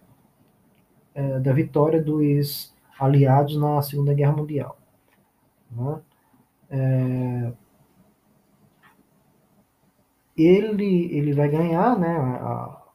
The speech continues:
o, o, o Aloysio, né, e vai inaugurar um governo extremamente contraditório. Por que contraditório? Porque, por um lado, ele, ele, é, implementa uma série de modernização, projeto de modernizadores no,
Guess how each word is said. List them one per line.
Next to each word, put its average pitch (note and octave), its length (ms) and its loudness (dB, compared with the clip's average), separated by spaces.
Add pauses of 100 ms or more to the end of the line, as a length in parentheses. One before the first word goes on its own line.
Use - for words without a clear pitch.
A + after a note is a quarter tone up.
o, C3 100 -10
o, A#2+ 640 -12 (240)
o B2 60 -6
Aloysio, C#3+ 680 -2 (240)
né, E3+ 280 -4 (220)
e G3 680 -6
vai F#3+ 640 2 (440)
inaugurar F3 640 4
um G#3 100 -2
governo G3 360 2
extremamente F#3+ 520 -4
contraditório. F3+ 960 -2 (320)
Por C4+ 160 0
que A#3+ 100 -4
contraditório? G3 680 -2
Porque, F#3 220 -2
por A3+ 180 -4
um A3+ 80 0
lado, G3+ 220 6
ele, G#3+ 160 6
ele, F3+ 540 6 (720)
é, D3+ 500 -2
implementa D3 720 4
uma C#3 480 4
série D#3 260 -2
de D3+ 100 -2
modernização, C#3+ 720 4
projeto C3+ 340 2
de C3+ 100 -4
modernizadores C3 920 0
no, B2+ 280 -2